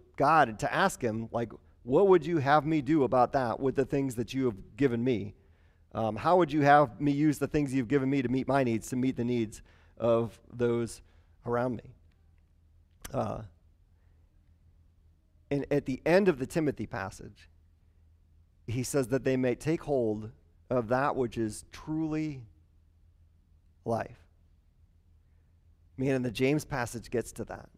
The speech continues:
Because to the extent when you share with others, you are giving up the thing that is truly life to you, the stuff, <laughs> like, that's the problem.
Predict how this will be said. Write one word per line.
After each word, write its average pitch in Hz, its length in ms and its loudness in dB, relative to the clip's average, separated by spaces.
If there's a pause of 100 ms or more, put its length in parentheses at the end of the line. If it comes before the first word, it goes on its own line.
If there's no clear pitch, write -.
(1400)
Because 131 320 0
to 160 120 0
the 135 120 2
extent 190 480 2
when 139 120 4
you 139 120 4
share 170 320 2
with 151 160 4
others, 131 340 4
you 151 140 2
are 127 100 2
giving 139 460 2
up 143 240 4
the 131 100 0
thing 131 320 0
that 117 120 0
is 117 120 -4
truly 147 400 -2
life 117 320 2
to 113 80 -12
you, 107 160 -8
the 104 100 -12
stuff, - 560 4 (540)
<laughs> - 540 -20
like, 113 180 -4
that's 143 280 2
the - 100 -2
problem. 110 580 -2